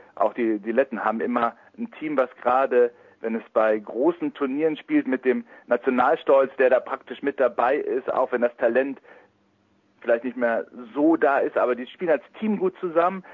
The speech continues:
die haben diesen Nationalstolz, mit dem sie da spielen und, äh, spielen gerne aus dieser Außenseiterrolle raus, deswegen sind die einfach gefährlich. Und die Russen,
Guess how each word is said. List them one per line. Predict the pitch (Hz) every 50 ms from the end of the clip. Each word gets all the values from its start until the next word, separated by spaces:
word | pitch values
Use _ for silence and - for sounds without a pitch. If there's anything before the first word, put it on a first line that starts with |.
| - -
die | - 123
haben | 131 139 143
diesen | 139 131 135
Nationalstolz, | 135 135 - - 139 131 135 143 170 165 - 170 151 147 151
mit | 151 127
dem | 147 143 147
sie | 135 139
da | 135 135
spielen | 131 - - 151 151 151 151 151 143 - - - - - _
und, | - 123 131 123 127 120 123
äh, | 120 120 120 120
spielen | - - - 143 143 135
gerne | 135 139 151 151
aus | 139 -
dieser | - 131 131 127
Außenseiterrolle | 98 120 143 147 - 131 110 117 113 117 - 117 90 107 113 113 117 110
raus, | 101 107 120 143 147 -
deswegen | 147 127 - 139 143 151 139
sind | 135 147 147 -
die | 151
einfach | - 113 131 135 - 135 - -
gefährlich. | 139 120 - 151 143 120 110
Und | 113 101
die | 110
Russen, | 110 - 113 127 - - 165 165 160